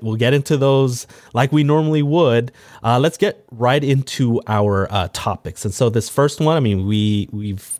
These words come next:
kinda introduced it this season, here in season two. We're gonna bring it back for A Quiet Place Part Two. It's binge or cringe. And so, uh, Jeremy, uh, do you want to, uh, mention one moment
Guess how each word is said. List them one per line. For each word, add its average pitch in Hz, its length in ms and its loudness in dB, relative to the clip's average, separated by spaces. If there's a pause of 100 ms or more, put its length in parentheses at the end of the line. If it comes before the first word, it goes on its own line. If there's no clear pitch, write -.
kinda 131 260 -2
introduced 135 560 0
it 131 240 0 (680)
this 120 260 -2
season, 135 500 0
here 123 180 -2
in 113 60 -4
season 135 280 0
two. 131 480 0 (880)
We're 90 140 -14
gonna 98 220 -4
bring 131 160 2
it 131 80 0
back 139 240 2
for 139 340 2
A 143 80 2
Quiet 147 320 0
Place 156 240 0
Part 151 300 0
Two. 165 280 2
It's 110 220 -6
binge 101 560 -4
or 147 220 0
cringe. 120 520 -4
And 95 140 -6
so, 123 280 0 (340)
uh, 123 180 2
Jeremy, 156 540 0
uh, 123 240 0 (720)
do 147 120 -2
you 156 320 0
want 190 300 0
to, 175 400 -2
uh, 151 260 2
mention 139 640 0
one 175 280 0
moment 151 680 0